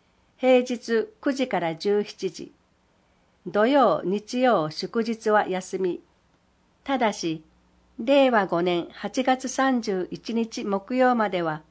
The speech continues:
休まず営業します。編集、宇部市商工振興課。電話三四の八三五五。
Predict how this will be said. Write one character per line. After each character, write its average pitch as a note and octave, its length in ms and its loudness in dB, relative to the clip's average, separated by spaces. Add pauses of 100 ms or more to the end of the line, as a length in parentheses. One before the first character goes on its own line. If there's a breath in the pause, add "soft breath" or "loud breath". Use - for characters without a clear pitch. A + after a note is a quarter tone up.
(260)
休 G3+ 300 -2
ま B3+ 160 4
ず - 180 -8
営 G3 220 -2
業 F#3+ 220 -2
し - 160 -6
ま F3 160 -4
す。 - 220 -14 (2750)
編 C4 280 2
集、 B3 500 -2 (640)
宇 A#3 120 -2
部 D4 140 4
市 E3+ 320 -4
商 C#4 360 6
工 C4+ 240 6
振 B3+ 320 0
興 A#3+ 240 2
課。 G3+ 320 -2 (960)
電 A#3+ 400 0
話 A3 240 2 (340)
三 C#4 400 2
四 B3+ 320 2
の D#3 240 -2
八 G#3+ 380 -8
三 A#3 360 2
五 F3 300 2
五。 E3 380 -2